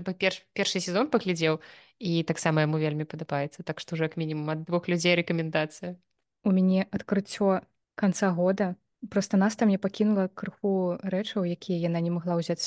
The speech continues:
Speaker 2: сабой. Ну, у сэнсе рэчаў, там, ежу.
Speaker 1: <laughs> Так,
Speaker 2: Што-то
Speaker 1: у
Speaker 2: яшчэ
Speaker 1: асноўным
Speaker 2: пакінула, там,
Speaker 1: ежу.
Speaker 2: згушчанку какосавую.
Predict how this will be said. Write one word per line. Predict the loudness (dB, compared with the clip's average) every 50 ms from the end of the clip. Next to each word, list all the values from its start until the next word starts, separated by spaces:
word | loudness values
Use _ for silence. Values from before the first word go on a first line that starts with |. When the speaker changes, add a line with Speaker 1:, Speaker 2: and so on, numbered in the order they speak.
| -4
Speaker 2:
сабой. | -2 0 0 0 2 4
Ну, | 6 6 6 4 2
у | -2 -2
сэнсе | -2 -2 -4 0 2 4
рэчаў, | 4 4 2 2 -2 -4 -4
там, | -2 -4 -2 0 2
ежу. | 4 4 6 6 6 6 4 4 4 2 -2 -12 -20 -20 -20 _ _ _ _ 2
Speaker 1:
<laughs> | 4 6 6 6 4 2 0 0
Так, | 2 2 2 4 4
Speaker 2:
Што-то | 4
Speaker 1:
у | 4
Speaker 2:
яшчэ | 4 4 4
Speaker 1:
асноўным |
Speaker 2:
пакінула, | 4 4 4 6 6 6 6 6
там, | 6 4 4 4 4
Speaker 1:
ежу. |
Speaker 2:
згушчанку | 6 4 6 8 8 8 6 6 6 4 4 6 6 4
какосавую. | 4 4 2 2 0 0 -2 -2 -2 -4 -4 -2 -2 -4